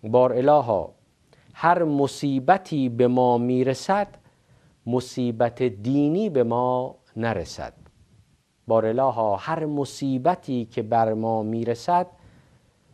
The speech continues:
مصیبت دینی به ما نرسد. مصیبت دینی یعنی چی؟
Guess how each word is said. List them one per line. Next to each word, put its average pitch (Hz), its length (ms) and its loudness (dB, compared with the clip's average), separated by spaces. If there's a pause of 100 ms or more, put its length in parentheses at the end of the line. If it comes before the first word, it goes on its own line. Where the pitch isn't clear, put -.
مصیبت 104 680 -4
دینی 110 580 -4
به 107 120 -4
ما 104 540 -8
نرسد. 85 560 -10 (1300)
مصیبت 170 480 -2
دینی 139 420 -2
یعنی 131 300 -4
چی؟ 135 420 -10